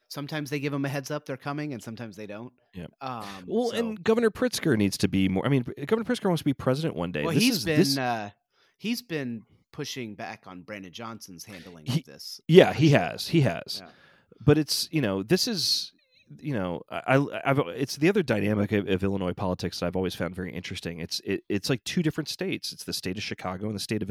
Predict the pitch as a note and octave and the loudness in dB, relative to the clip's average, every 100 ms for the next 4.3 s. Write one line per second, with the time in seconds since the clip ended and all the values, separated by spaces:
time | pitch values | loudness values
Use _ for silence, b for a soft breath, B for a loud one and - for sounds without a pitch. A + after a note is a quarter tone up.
0 | G2 F#2+ A2+ F#2+ - F2+ F2 A2+ A#2+ B2 | -2 -2 -2 -4 -6 -6 -6 -6 -2 0
1 | A2 F#2+ F#2+ B B B - B2 C3+ C3 | 0 -2 -4 B B B 4 4 4 2
2 | B2 G2+ _ - G#2 G#2 C3 B2+ A#2 - | 0 -6 _ -8 -4 0 2 2 0 0
3 | A#2+ G2 - A#2 B2+ - E2+ F2 D2+ B1+ | 0 -2 0 0 0 0 -4 -6 -12 -14
4 | C#2 E2 D#2+ | -14 -16 -18